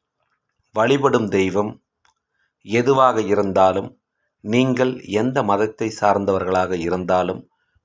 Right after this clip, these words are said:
முழு மனதோடு இதை செய்யும் பொழுது உங்களுக்கான ஒரு விதமான பாதுகாப்பு அரண் என்பது இந்த மந்திரத்தின் பலனால் உங்களுக்காக ஏற்படுத்தப்படும்.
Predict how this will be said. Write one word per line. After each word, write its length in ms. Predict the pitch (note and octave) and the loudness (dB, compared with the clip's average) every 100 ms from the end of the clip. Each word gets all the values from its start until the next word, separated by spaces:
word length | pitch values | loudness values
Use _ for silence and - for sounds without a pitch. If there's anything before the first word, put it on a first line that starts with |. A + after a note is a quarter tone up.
| - | -8
முழு 300 | G2+ A2+ B2+ | 0 2 2
மனதோடு 520 | G#2 G#2 F#2+ G#2 A#2+ | 2 0 0 2 0
இதை 280 | A#2+ F#2 F#2 | -2 -4 -4
செய்யும் 440 | E2+ F#2 F#2 G2 F2+ | -6 -8 -6 -6 -4
பொழுது 320 | F2 E2+ A2 - F#2 | -4 -4 -8 -8 -4
உங்களுக்கான 800 | A#2 A#2 A2 G2+ - G2 F#2+ A2+ | -4 0 0 0 2 2 2 -2
ஒரு 200 | F#2+ G2 | -2 0
விதமான 480 | F#2 F#2 F2+ F2 E2+ A#2+ - _ _ _ _ A2 | 0 -2 -2 -2 -2 -4 -10 _ _ _ _ 0
பாதுகாப்பு 800 | C3 D#3 D3 C#3 B2 - G#2 | 2 2 0 0 0 -4 -8
அரண் 340 | - G2 A#2+ A2+ | 0 0 0 -2
என்பது 560 | G2 F#2+ F#2 G#2 B2+ | -2 -2 -2 -2 -4
இந்த 300 | G2+ G2+ F#2 | -6 -4 -2
மந்திரத்தின் 760 | E2+ G2+ A2+ B2 A2+ - G2+ F#2+ | 0 -2 0 0 0 -2 -10 -4
பலனால் 460 | F#2+ F#2+ G2 G#2+ F#2+ | 0 2 2 0 0
உங்களுக்காக 800 | F2+ F#2+ F2+ F2+ - F2+ F#2 G2+ | -6 -4 -4 -4 -2 -4 -2 -2
ஏற்படுத்தப்படும். 1000 | F2+ F2+ G2 F2 - E2+ E2+ E2 G2+ | -2 -2 -4 -6 -6 -8 -6 -6 -8